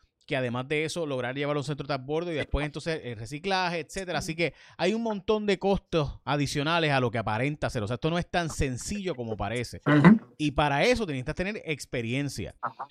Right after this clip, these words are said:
Speaker 1: Y además de que un alcalde que no recoja bien la basura pierde las elecciones. O sea, pregunta al alcalde de San Germán, que nunca había perdido el Partido Popular allí y cogió una derrota terrible. Eh, y porque así es, o sea, la basura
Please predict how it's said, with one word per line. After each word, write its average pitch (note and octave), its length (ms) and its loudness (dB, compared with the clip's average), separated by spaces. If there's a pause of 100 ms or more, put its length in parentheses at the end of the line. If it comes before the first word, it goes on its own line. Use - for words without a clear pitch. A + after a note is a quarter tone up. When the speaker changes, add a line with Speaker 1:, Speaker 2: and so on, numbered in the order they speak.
Speaker 1:
Y C#3+ 80 -4
además C#3 320 -2
de G3 100 -2
que E3 60 -4
un D3+ 100 -2
alcalde F3+ 460 2
que B2 80 -2
no A#2 80 -2
recoja D#3 260 4
bien D#3+ 160 2
la D#3 60 4
basura E3 380 2
pierde C3 280 0
las C#3+ 120 4
elecciones. C3 460 0
O - 40 -4
sea, A2+ 200 2
pregunta A2 340 -4
al D3+ 40 2
alcalde D3+ 240 -4
de C#3+ 60 -4
San D3 140 -4
Germán, D3+ 280 -2
que D3+ 240 -2
nunca B2+ 280 -2
había C#3+ 120 4
perdido C#3+ 240 -2
el C#3 80 -4
Partido C#3 300 -4
Popular C3+ 240 0
allí C#3+ 260 -4
y D3 80 -8
cogió A2+ 220 -4
una C#3 160 2
derrota C#3 260 2
terrible. B2+ 540 -2 (440)
Eh, B2 300 -4
y C#3+ 220 -4
porque C#3 300 0
así F3+ 200 2
es, G3 60 4
o D3+ 80 2
sea, C3 120 0
la A#2+ 120 0
basura F#3+ 500 0